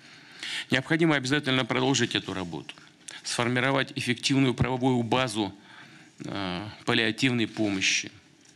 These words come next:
организации долговременного ухода за тяжелобольными людьми, за пожилыми людьми,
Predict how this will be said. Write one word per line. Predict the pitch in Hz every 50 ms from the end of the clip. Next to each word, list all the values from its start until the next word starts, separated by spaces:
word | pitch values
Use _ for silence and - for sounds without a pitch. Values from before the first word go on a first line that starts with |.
| - -
организации | - 117 113 127 123 123 131 135 135 - 127 117 117 113 - - - - - - -
долговременного | 113 127 127 123 127 120 135 135 127 127 120 117 117 117
ухода | 110 - - - 139 123 - 131 127 117 113
за | 101 110 117 113 90 - -
тяжелобольными | - 123 120 127 123 127 120 120 123 120 117 123 127 131 123 113
людьми, | 110 107 110 110 104 104 98 92 90 85 - - - -
за | - 123
пожилыми | 110 - - - 131 135 123 110 123 131 120 117 113
людьми, | 110 107 107 98 98 95 -